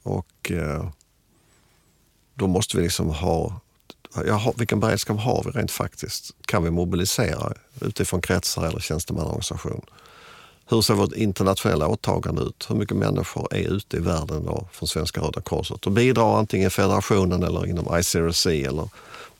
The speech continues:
på bilater-, bilaterala? Eh, och, eh, sen måste vi klart utveckla, alltså vi måste ju, Röda Korset måste ju följa den utvecklingen, hur världen ser ut idag.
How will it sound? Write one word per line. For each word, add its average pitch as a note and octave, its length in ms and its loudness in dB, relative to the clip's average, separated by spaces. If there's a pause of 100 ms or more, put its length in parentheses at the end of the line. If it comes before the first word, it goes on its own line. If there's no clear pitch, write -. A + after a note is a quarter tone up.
(140)
på - 100 -2
bilater-, D#2+ 380 0 (120)
bilaterala? D#2 640 0 (760)
Eh, - 360 -2 (800)
och, - 680 -4
eh, D2+ 320 2
sen - 520 2
måste E2+ 280 0
vi F2 80 2
klart - 360 0
utveckla, F2+ 760 0 (160)
alltså - 180 0
vi A#2+ 160 4
måste G#2+ 340 2
ju, F#2 160 2 (460)
Röda A2 220 0
Korset - 360 0
måste - 260 0
ju - 40 0
följa F#2 380 0
den E2+ 320 -2 (220)
utvecklingen, E2 580 -4
hur D#2 140 -4
världen F2 360 0
ser - 200 -2
ut - 140 -8
idag. - 220 -6